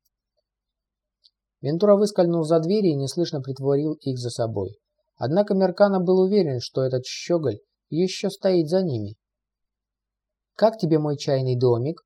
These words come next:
Альваро?» «С тех пор, как я здесь был, последний раз, босс, все сильно переменилось», ответил Меркано, делая акцент на последнем слове.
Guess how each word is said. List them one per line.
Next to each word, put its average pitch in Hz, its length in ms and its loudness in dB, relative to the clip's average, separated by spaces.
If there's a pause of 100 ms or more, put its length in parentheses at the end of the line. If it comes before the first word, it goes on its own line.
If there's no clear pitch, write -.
Альваро?» 156 540 0 (1400)
«С - 80 -20
тех 127 180 -2
пор, 135 200 2
как 127 180 -2
я 135 120 4
здесь 131 240 0
был, 170 340 2 (440)
последний 123 460 0
раз, 110 280 0 (100)
босс, 101 360 -6 (180)
все - 180 -6
сильно 151 320 -2
переменилось», 160 760 2 (220)
ответил 101 420 -6
Меркано, 101 500 -6
делая 98 340 -2
акцент 147 540 -8
на 110 80 -10
последнем 113 480 -6
слове. 95 340 -10